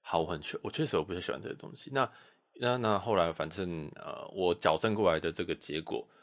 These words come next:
我后来就是蛮，我，我后来就是蛮这个优先导向的，对，就是到底要先做什么，要先做，然后或者说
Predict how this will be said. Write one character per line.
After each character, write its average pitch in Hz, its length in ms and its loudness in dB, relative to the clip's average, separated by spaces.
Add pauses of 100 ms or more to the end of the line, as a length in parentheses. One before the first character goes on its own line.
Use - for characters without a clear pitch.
(200)
我 92 80 -6
后 113 120 4
来 98 80 8
就 95 140 -2
是 95 100 -6
蛮， 87 300 -2 (640)
我， - 240 -4
我 104 160 0
后 135 160 4
来 113 80 8
就 113 140 0
是 110 140 -6 (160)
蛮 92 320 0
这 107 140 -4 (160)
个 - 380 0 (100)
优 113 160 0
先 107 180 0
导 - 140 -2
向 - 240 -6
的， - 120 -12 (460)
对， 78 140 -8
就 90 140 -4
是 85 240 -4
到 101 200 6
底 87 60 6
要 87 80 4
先 90 160 -2
做 85 140 -4
什 - 100 -14
么， - 160 -10
要 - 60 -6
先 - 200 -8
做， - 240 -8 (160)
然 - 140 -8
后 95 240 -2
或 95 180 -2
者 95 60 -2
说 90 180 0